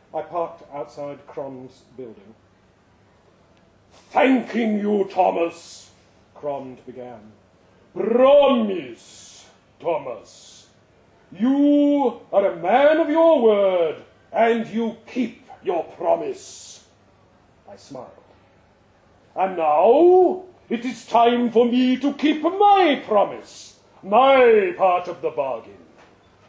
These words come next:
You help me with a favor, and I do one for you." I took a small,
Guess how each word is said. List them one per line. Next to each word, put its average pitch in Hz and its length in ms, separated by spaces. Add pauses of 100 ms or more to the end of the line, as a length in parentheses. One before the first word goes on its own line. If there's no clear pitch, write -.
You 240 680
help 208 320 (360)
me 208 460
with 247 200
a 254 120
favor, 294 600 (200)
and 220 260
I 240 460
do 233 120
one 277 540
for 320 280
you." 339 760 (1500)
I 180 100
took 339 200 (640)
a 165 40
small, 294 460